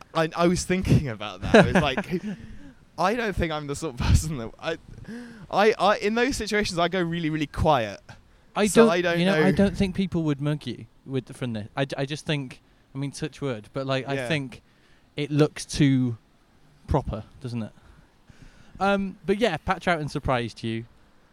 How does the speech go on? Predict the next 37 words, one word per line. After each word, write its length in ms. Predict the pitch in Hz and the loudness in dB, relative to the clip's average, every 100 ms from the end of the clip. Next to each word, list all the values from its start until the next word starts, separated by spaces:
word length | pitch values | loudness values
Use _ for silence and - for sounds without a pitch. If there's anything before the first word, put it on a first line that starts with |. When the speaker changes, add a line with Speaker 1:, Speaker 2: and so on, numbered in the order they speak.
| _ - - | _ -16 -2
Speaker 2:
Um, 400 | 151 147 151 151 - | 0 0 -2 -8 -12
Speaker 1:
I, 160 | 151 - | -10 -4
I, 80 | |
yeah, 240 | 160 160 131 | -2 0 0
I 80 | 127 | -2
thought 240 | 180 175 | -4 -4
he 80 | 160 | -4
was 100 | 143 | -4
just 160 | 151 - | -8 -6
such 220 | 160 170 | -6 -4
a 80 | 139 | -2
wonderful 420 | 139 147 135 127 | -2 -4 -6 -10
character. 360 | - 139 - - - | -6 -6 -6 -16 -4
Speaker 2:
Yeah. 100 | 135 | 0
Speaker 1:
And 80 | 127 | 0
then 60 | |
'cause 140 | 190 185 | -2 -2
the 100 | 190 | -2
one 140 | 208 | -2
we 100 | 202 | 0
watched 280 | 190 190 - | 2 0 0
of 80 | 156 | -4
his 200 | 156 143 | -2 -2
was 140 | 135 - | -4 -4
Enemy 260 | 156 151 | -4 -2
of 60 | 139 | -2
the 100 | 131 | -2
World. 360 | 131 120 104 87 - | -2 -4 -8 -12 -6
Speaker 2:
Yeah. 140 | 143 117 - - | -4 -4 -10 -12
Speaker 1:
And 220 | 143 156 160 | -6 -6 0
that, 240 | 214 190 - 143 | 0 0 -6 -6
that 260 | 151 220 185 | 2 2 4
was 280 | 180 175 143 | 4 4 4
a 60 | |
real 400 | 151 160 170 151 | 2 2 4 2
highlight, 460 | 139 135 127 123 104 | 2 2 2 2 0
actually. 520 | 104 107 - 127 90 | -2 -6 -8 -8 -10